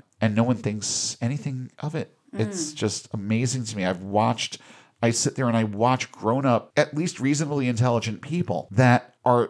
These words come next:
Speaker 1: literally just completely buying this shit hook, line, and sinker. And it absolutely dumbfounds me how a grown-up can get caught up in this. But here's the thing.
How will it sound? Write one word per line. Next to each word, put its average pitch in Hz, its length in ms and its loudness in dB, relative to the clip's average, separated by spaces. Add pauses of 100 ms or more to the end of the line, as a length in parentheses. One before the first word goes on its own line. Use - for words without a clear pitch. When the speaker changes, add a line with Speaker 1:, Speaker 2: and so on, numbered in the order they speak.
(160)
Speaker 1:
literally 135 500 0
just 110 260 -2
completely 151 520 -6
buying 147 460 -4
this 101 100 0
shit - 320 -2
hook, 175 220 2
line, 147 200 0
and 117 140 0
sinker. - 600 -2 (640)
And 120 520 6 (240)
it - 340 -6
absolutely 120 440 -2
dumbfounds 110 500 0
me 95 200 -6
how 123 440 2
a 117 60 2
grown-up 101 680 0
can 117 160 2
get 104 160 -2
caught 98 240 2
up 92 160 0
in 85 140 -8
this. - 300 -8 (340)
But 90 80 -2
here's 98 180 2
the 101 100 2
thing. 117 300 0